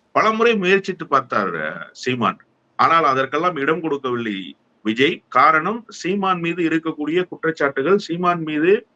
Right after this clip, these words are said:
பலரும் வைக்கிற பொருளாதார குற்றச்சாட்டுகள், இதெல்லாம் நம்மை எந்த விதத்திலும் பாதித்து விடக்கூடாது என்பதில் உறுதியாக இருந்தார் விஜய்.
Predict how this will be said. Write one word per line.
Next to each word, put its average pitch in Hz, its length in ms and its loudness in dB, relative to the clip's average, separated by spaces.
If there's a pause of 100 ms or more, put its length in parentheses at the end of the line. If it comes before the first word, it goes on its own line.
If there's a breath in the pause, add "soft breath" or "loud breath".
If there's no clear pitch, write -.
(180)
பலரும் 185 380 4
வைக்கிற 160 320 0
பொருளாதார 156 580 2
குற்றச்சாட்டுகள், 143 640 -2
இதெல்லாம் 156 500 4
நம்மை 156 380 -2
எந்த 160 320 -2
விதத்திலும் 170 440 -2
பாதித்து 156 380 2
விடக்கூடாது 143 500 0
என்பதில் 139 240 -2
உறுதியாக 139 500 0
இருந்தார் 117 320 0
விஜய். 98 300 -6